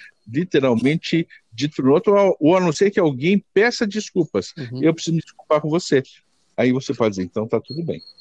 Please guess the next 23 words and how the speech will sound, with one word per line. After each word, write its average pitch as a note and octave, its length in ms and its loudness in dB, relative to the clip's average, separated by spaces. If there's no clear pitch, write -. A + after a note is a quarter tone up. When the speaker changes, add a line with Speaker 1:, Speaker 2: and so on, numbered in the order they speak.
Speaker 1:
Alguém B2 280 0
que B2 140 -2
pede A2+ 320 0
desculpas, C#3 680 -2
talvez B2 280 2
seja C3 240 -2
interessante, C#3 500 0
talvez A#2+ 200 0
essa B2+ 120 -2
pessoa B2+ 300 0
esteja C#3+ 460 2
em B2+ 100 4
algum C#3+ 240 2
sofrimento, D3 640 0
tá C3 140 0
conseguindo B2 320 -2
reparar, B2+ 480 0
tá A#2+ 140 -2
conseguindo A#2 380 -2
refazer A#2 440 0
a A2+ 40 -4
relação. A2+ 320 -2
Então, F#3 280 -4